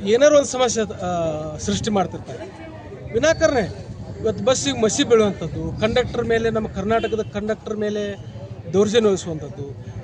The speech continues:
ಅಲ್ಲಿ ನಮ್ಮ ಪೊಲೀಸ್ ಇಲಾಖೆಗೆ ಯಾವ ಟೈಪ್ ಹೆಂಗೆ ಬುದ್ಧಿ ಬರೋದಿಲ್ಲ ಅಂತ ಬರೀ ಅವ್ರ ಮೇಲೆ ಪೋಕ್ಸೋ ಕಾ-, ಪೋಕ್ಸೋ ಕಾಯ್ದೆ ತಕ್ಷಣ ಅವ್ರ ಮೇಲೆ ಎಫ್ ಐ ಆರ್ ಹರಿದು, ಪಾಪ ಎಷ್ಟು ಏಜ್, ಏಜ್ ಎಷ್ಟು, ಎಷ್ಟು ಏಜ್ ಇದ್ದಾನೆ, ಅವ್ರಿಗೆ ಮಕ್ಕಳು, ಹೆಂಡ್ರು ಎಲ್ಲರೂ ಇರ್ತಾರೆ,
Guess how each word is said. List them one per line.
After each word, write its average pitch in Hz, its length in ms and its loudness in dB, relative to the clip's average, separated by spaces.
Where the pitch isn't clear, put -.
ಅಲ್ಲಿ 254 160 -8
ನಮ್ಮ 269 240 0
ಪೊಲೀಸ್ 262 380 -4
ಇಲಾಖೆಗೆ 254 600 -2
ಯಾವ 220 240 6
ಟೈಪ್ 254 240 0
ಹೆಂಗೆ 226 280 -2
ಬುದ್ಧಿ 220 200 -2
ಬರೋದಿಲ್ಲ 190 300 2
ಅಂತ 233 140 -2
ಬರೀ 214 140 4
ಅವ್ರ 233 180 8
ಮೇಲೆ 240 160 4
ಪೋಕ್ಸೋ 214 380 -2
ಕಾ-, 185 440 -4
ಪೋಕ್ಸೋ 190 320 -4
ಕಾಯ್ದೆ 170 460 -4
ತಕ್ಷಣ 262 280 0
ಅವ್ರ 190 180 0
ಮೇಲೆ 196 180 0
ಎಫ್ 170 100 -2
ಐ 190 40 2
ಆರ್ 170 100 -2
ಹರಿದು, 139 260 -6
ಪಾಪ 240 220 -4
ಎಷ್ಟು 240 320 0
ಏಜ್, 240 280 0
ಏಜ್ 220 260 2
ಎಷ್ಟು, 226 240 -2
ಎಷ್ಟು 208 280 -4
ಏಜ್ 196 140 -2
ಇದ್ದಾನೆ, 156 440 -6
ಅವ್ರಿಗೆ 208 200 0
ಮಕ್ಕಳು, 202 440 -2
ಹೆಂಡ್ರು 185 400 -2
ಎಲ್ಲರೂ 240 260 0
ಇರ್ತಾರೆ, 170 280 -8